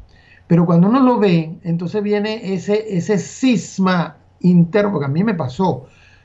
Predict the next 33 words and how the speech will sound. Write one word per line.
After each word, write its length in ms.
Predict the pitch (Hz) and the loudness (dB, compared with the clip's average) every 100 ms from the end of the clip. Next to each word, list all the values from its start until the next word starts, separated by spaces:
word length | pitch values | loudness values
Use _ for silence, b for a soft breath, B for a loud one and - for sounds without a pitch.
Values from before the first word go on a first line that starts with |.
| B - | B -2
Yo 120 | 165 | 0
he 40 | 220 | 2
visto 240 | 226 226 | 2 2
ovnis 260 | 220 220 - | 2 -2 0
siete 380 | 202 190 196 | 0 2 0
veces, 540 | 165 170 127 - - - | 2 0 0 -10 -20 -12
de 120 | 135 | -8
las 140 | 156 131 | -8 -4
cuales 340 | 175 185 156 | -2 -2 -2
dos 400 | 175 214 - _ | -2 -2 -6 _
ha 140 | - 151 | -10 -8
sido 260 | 175 175 | 0 0
avisado. 540 | 190 156 - 156 127 127 | 2 0 0 0 0 -4
No 300 | 143 156 170 | -2 2 2
es 80 | 170 | 2
porque 360 | 185 170 165 | -2 -2 -4
yo 140 | 135 143 | -2 -4
sea 260 | 131 165 | -2 -2
contacto, 580 | 175 196 196 160 127 175 | 0 -4 -2 -6 -4 -10
sino 320 | - 147 143 135 | -6 -6 -6 -6
que 220 | 139 135 B B B | -6 -8 B B B
un 240 | - 165 170 | 0 4 4
contactado 720 | 202 202 202 - 180 165 180 | 2 0 -2 -2 -2 0 0
me 140 | 185 | -2
dijo, 320 | 151 156 160 165 | -2 -4 -4 -6
"Justamente 720 | - 151 - 185 180 170 165 | -4 -4 -2 -2 0 0 -2
esta 180 | 165 165 | 0 0
noche 300 | 147 135 165 | 0 -4 -2
tenemos 320 | 151 135 147 | -2 -2 -4
un 100 | 151 | -2
contacto 420 | 156 147 147 175 | -2 -2 -2 -2
físico, 580 | 175 196 175 208 208 - | 0 0 0 0 -2 -2
acompáñanos". 720 | 160 156 151 139 113 104 104 | -4 -2 -2 -2 -6 -8 -16